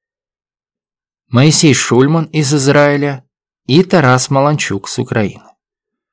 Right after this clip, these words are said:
Оба впервые примут участие в нашей игре.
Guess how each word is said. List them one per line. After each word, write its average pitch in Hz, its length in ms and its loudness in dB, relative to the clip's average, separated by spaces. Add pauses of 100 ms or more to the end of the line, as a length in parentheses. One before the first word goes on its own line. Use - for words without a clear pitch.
(540)
Оба 127 360 4
впервые 143 600 2
примут 95 340 -4
участие 127 540 -2
в 127 60 -4
нашей 104 340 -4
игре. 107 320 -6